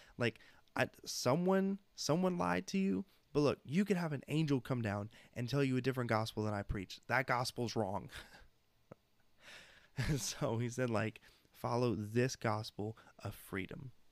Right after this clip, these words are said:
And then, uh, First Peter.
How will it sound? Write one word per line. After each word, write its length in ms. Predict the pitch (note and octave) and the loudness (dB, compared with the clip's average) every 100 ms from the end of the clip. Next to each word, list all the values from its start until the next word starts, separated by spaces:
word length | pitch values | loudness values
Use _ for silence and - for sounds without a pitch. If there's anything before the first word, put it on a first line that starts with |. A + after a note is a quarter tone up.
| - _ - - - - - - - - - - - - - - _ _ _ _ _ _ _ _ _ _ _ _ _ _ _ _ - - | -20 _ -20 -20 -20 -20 -20 -20 -20 -20 -20 -20 -20 -20 -20 -20 _ _ _ _ _ _ _ _ _ _ _ _ _ _ _ _ -20 -10
And 120 | B2+ | -4
then, 100 | C3 | 0
uh, 260 | B2+ A2+ G#2 - | 2 2 0 -4
First 320 | - D#3 - - _ - | -4 -4 -4 -14 _ -8
Peter. 460 | G3+ F#3+ G#2 - | -2 0 0 -4